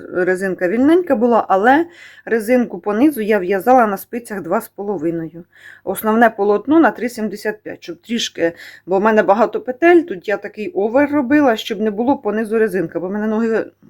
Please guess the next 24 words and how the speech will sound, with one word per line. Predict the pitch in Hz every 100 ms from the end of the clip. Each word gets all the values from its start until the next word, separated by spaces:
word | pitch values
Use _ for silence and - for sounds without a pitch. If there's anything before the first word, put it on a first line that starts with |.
| _ -
худенькі, | 202 294 294 269 160 170 _ _ _ _ _ -
то | 233 240 -
зробила | 196 190 180 214 247 208
я | 190 202 208 -
так. | - 175 165 - - _
По | 247 285
рукавах | 277 247 240 226 180 190 170 170 - - _ _ _ _ _ _ _
ось | 208 185
така | - 185 220 175 175 - _
теж | 196 175
широка | - - 233 202 - 202
резинка, | 254 370 440 415 349 349 - - _
така | 269 285
як | 277 277
на | 240
горловинці, | 254 254 240 233 226 - -
азіатський | 254 214 269 202 - -
росточок. | 214 277 - 381 403 - 311 294 _ - _ _ _
І | 262
все. | 302 - - 165 160
В | -
принципі, | 220 233 - -
пряжа | 175 262 220 185 185
вив'язана | 240 311 240 214 202 202 190 190